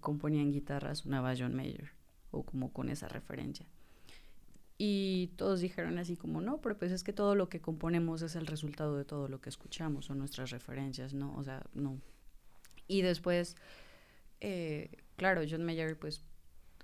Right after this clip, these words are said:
transcribía a Steve Ray Vaughan y a Eric Clapton y a Hendrix, y es súper notorio ese estilo en,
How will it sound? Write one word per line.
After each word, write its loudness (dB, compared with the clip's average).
transcribía 2
a 2
Steve -4
Ray 6
Vaughan 6
y 4
a 2
Eric 2
Clapton 2
y 4
a 2
Hendrix, 2
y 0
es -2
súper 4
notorio 4
ese -2
estilo -2
en, -4